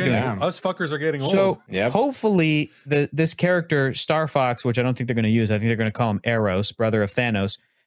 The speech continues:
Speaker 1: They're gonna reveal how he's related to Thanos in the movies. They're gonna reveal where he was. They're gonna reveal what kind of character he is. And hopefully he's fun. And hopefully we like him,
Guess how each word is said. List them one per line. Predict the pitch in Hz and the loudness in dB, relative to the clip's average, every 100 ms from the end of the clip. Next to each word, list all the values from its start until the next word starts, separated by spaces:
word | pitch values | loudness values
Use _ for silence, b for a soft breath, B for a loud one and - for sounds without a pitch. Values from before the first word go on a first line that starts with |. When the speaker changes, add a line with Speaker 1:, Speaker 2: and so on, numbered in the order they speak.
| _ - | _ -2
Speaker 1:
They're | |
gonna | 135 143 | 0 2
reveal | 135 113 139 127 | 2 2 2 2
how | 107 104 | 0 0
he's | 113 | 0
related | 117 110 117 113 | 0 0 0 -2
to | 104 | -4
Thanos | 117 123 123 | -2 0 0
in | 127 | 0
the | 107 | 0
movies. | 98 170 233 240 233 | 2 2 2 0 0
They're | 139 | 0
gonna | 131 | 2
reveal | 127 127 117 | 2 2 2
where | 123 | 2
he | 110 110 | 2 2
was. | 120 175 196 170 | 2 4 2 2
They're | |
gonna | 143 131 | 0 0
reveal | 139 | 0
what | 127 | 0
kind | 123 123 | 0 -4
of | - | 0
character | 160 165 160 | -2 0 0
he | 156 | 0
is. | 139 | 0
And | 120 | 0
hopefully | 151 190 165 | 0 0 0
he's | 151 - | 0 -4
fun. | - 110 120 147 - | -4 -2 0 -2 -2
And | 107 | -2
hopefully | 120 131 120 | -2 -2 -2
we | 110 | -2
like | 95 90 90 | -2 -4 -4
him, | - - | -10 -16